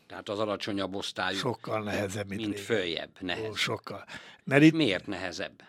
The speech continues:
Speaker 2: Hát itt egy edzőnek, én mindig azt mondom, N B háromig edző az edző. Utána már nem edző, menedzser. Mert az edző az azt jelenti, amikor kimegy mérkőzésre,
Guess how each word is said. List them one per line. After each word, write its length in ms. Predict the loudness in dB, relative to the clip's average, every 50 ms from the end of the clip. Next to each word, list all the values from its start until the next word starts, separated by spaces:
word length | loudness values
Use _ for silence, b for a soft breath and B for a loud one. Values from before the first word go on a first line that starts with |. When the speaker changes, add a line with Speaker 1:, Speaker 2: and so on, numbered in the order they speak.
| -20 _ _ _ _
Speaker 2:
Hát 260 | -12 -12 -10 -4 -2
itt 200 | -2 -2 0 -2
egy 160 | -2 2 4
edzőnek, 600 | 4 4 4 6 6 6 6 6 4 2 0 0
én 120 | 0 2
mindig 260 | 4 4 4 4 4 2
azt 160 | 0 -2 -2
mondom, 400 | -4 -2 -2 -4 -4 -6 -8 -12 -12 -8 -2 0
N 100 | 0 2 2
B 60 | 2
háromig 540 | 2 6 6 4 4 4 0 -4 -2 -2 -2
edző 300 | -2 -2 -4 -6 -6 -6
az 140 | -6 -6
edző. 340 | -6 -8 -8 -10 -14 -16 -16 -16 -20 _ _ _ _ _ _ _ _ _
Utána 360 | -20 -12 -4 -2 -2 0 0 -2
már 160 | -2 0 2
nem 180 | 2 2 2
edző, 300 | 2 0 -4 -8 -10 -8
menedzser. 520 | -8 -8 -8 -8 -10 -12 -12 -14 -14 -14 -18 _ _ b b b b b b b b b b b b b b b b b b
Mert 180 | -6 -4 -4 0
az 80 | 4
edző 360 | 4 4 4 4 2 0 2 0
az 140 | 2 4
azt 200 | 4 4 4 2
jelenti, 180 | -2 -2 -2 -4
amikor 200 | -4 -6 -8 -6
kimegy 340 | -4 -2 0 0 0 -2 0
mérkőzésre, 880 | 0 0 0 0 0 0 0 0 0 2 2 2 2 2 0 0 -2